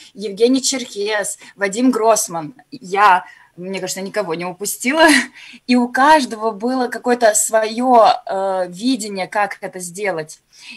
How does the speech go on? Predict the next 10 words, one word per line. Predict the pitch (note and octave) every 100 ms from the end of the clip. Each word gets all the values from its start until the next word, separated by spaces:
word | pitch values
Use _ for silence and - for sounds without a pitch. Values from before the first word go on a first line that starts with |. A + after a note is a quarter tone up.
| -
И | B3 B3+
в | B3
конечном | - C#4+ F#4+ D#4+ D4
итоге, | D4 D4 F4+ B3+
конечно, | B3+ B3+ D4+ -
мы | B3
не | B3 C4+
только | C#4 C#4 B3
детям, | G3 G3+ G3 F3 D#3 C3+ -
эм, | E3+ E3+ E3 E3 D#3